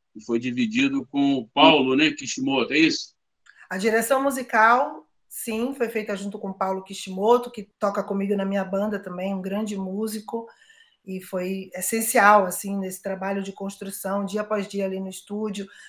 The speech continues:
Speaker 2: abrindo as tracks, ampliando coisa, ouvindo referências e mergulhando nessa, nesse universo.
Speaker 1: Uma outra história, Pitty, que eu queria conversar com você, no início do ano você lançou um E P,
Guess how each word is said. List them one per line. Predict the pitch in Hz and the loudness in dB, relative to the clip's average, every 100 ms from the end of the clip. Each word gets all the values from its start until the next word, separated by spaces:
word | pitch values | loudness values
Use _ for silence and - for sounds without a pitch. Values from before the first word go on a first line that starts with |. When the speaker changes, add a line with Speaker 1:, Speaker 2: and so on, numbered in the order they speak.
| - | -6
Speaker 2:
abrindo | 202 190 220 208 | -4 -2 -2 0
as | 196 - | -2 -4
tracks, | 214 214 208 202 196 - | 0 2 2 -2 -8 -8
ampliando | 214 214 208 208 196 | -6 -4 -2 -2 -6
coisa, | - 208 208 208 202 190 196 190 - - - _ _ _ _ | -2 0 2 0 -2 -4 -6 -8 -18 -20 -20 _ _ _ _
ouvindo | 220 202 240 | -4 0 2
referências | 226 214 220 190 202 226 226 220 208 226 202 202 196 | 2 0 -2 -2 0 -2 -2 -4 -4 -2 0 0 -2
e | 208 202 | -6 -2
mergulhando | 202 208 214 202 202 202 | -2 -2 -2 -2 -4 -4
nessa, | 202 196 202 196 | -4 -2 0 0
nesse | 190 196 214 | -4 -8 -8
universo. | 214 190 185 _ _ _ | -6 -8 -8 _ _ _
Speaker 1:
Uma | - 143 | -6 0
outra | 165 185 175 | 0 2 2
história, | 127 113 - 156 160 135 117 | 0 -2 -2 4 6 4 2
Pitty, | 123 113 | -2 -4
que | 131 | -4
eu | |
queria | 120 131 | -4 -4
conversar | 131 127 123 131 120 | -4 -4 -4 -2 -4
com | 120 | -4
você, | 120 123 | -6 -4
no | 147 | -2
início | 143 147 - | 0 -2 0
do | |
ano | 156 | -2
você | 165 165 | 0 -4
lançou | 135 110 127 | -4 -6 -6
um | 131 | -4
E | 143 - | -4 2
P, | 151 175 - | 8 8 6